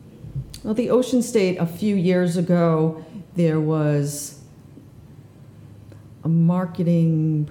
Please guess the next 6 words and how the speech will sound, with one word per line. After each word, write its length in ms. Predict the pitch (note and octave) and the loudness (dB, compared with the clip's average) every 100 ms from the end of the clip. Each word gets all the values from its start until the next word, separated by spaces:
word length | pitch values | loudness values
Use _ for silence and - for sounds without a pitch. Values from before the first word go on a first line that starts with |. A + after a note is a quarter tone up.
| - | -4
person 400 | D#3+ D3+ - D3+ | -4 -4 -2 -2
that 180 | C#3+ - | -2 -4
was 220 | D3+ D3+ | -6 -6
doing 440 | - E3+ E3 D#3 | -2 0 2 2
mini 220 | E3 F3 D3 | 2 2 2
videos, 840 | D#3+ D#3+ D3+ C3+ C3 C3 - - | 0 0 0 0 -2 -4 -8 -16